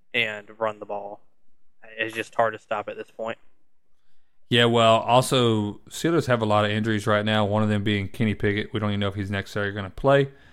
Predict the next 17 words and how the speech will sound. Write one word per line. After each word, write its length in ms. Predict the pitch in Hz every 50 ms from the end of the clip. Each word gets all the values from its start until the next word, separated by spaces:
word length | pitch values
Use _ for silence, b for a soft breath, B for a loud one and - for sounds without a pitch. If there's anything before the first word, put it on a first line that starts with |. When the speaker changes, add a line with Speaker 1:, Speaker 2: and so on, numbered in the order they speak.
| b b b b b b - - - - - -
Speaker 2:
Lamar 320 | 113 107 107 110 113 113
Jackson 360 | 110 120 113 110 107 - 117
will 80 | 110 107
be 100 | 107 104
facing 320 | 101 - 110 104 - 110 104
a 40 |
defense 440 | 104 107 104 101 - 107 101 98 -
that 160 | - 104 95
allows 600 | 98 95 98 98 95 98 98 95 95 95 - - - - - -
almost 460 | - 110 110 113 117 113 107 101 - -
a 40 | 90
hundred 320 | 87 104 98 101 98 - -
fifty 200 | - - 107 98
rushing 300 | 101 101 101 92 101 101
yards 240 | 98 98 95 90
per 320 | - - - 107 98 95 - - - -
game. 540 | 127 127 135 147 156 160 165 165 170 175